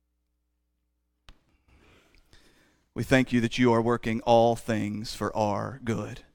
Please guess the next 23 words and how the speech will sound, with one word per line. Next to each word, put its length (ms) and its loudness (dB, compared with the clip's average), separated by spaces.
and 120 -2
that 100 -6
nothing 360 2
in 80 0
all 140 2
this 160 -4
universe 380 -2
can 140 -6
thwart 300 -4
your 80 -4
plans. 680 -8
We 80 0
thank 240 2
you 60 -6
that 120 4
it 40 4
is 80 2
a 100 0
wise 680 4
and 260 -4
good 440 0
and 160 -4
holy 500 -2